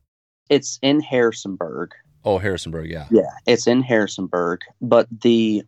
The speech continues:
Speaker 1: actual Mossy Creek is, uh, is a little bit south of that.
Speaker 2: Yeah, south, kinda southwest.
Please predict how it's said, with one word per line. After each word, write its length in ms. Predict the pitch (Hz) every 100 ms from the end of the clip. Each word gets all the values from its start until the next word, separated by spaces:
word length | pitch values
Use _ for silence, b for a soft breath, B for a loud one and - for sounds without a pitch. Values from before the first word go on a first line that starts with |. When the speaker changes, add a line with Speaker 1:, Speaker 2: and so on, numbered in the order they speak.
| -
Speaker 1:
actual 380 | 117 123 - 120
Mossy 460 | 110 113 113 -
Creek 640 | 87 - 175 190 139 - - _ _ _ _
is, 520 | 127 120 117 110 - -
uh, 520 | 117 110 107 98 92 90 _ _ _ _ _
is 160 | 127 117
a 60 | 120
little 220 | 135 151
bit 220 | 135 -
south 580 | - - - 120 127 - _
of 220 | - 98 80
that. 460 | 82 82 - - - b _
Speaker 2:
Yeah, 300 | - 98 87 80
south, 560 | - 87 85 80 _ _
kinda 160 | 80
southwest. 720 | 76 92 80 - 78 78 -